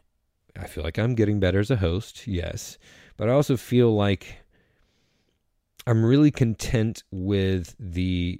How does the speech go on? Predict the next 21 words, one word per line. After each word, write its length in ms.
direction 540
of 140
the 80
show 320
and 100
the 80
purpose 720
of 160
the 100
show. 420
I 100
know 120
a 20
lot 360
of 60
people 260
who 100
try 360
to 80
start 300
podcasts, 840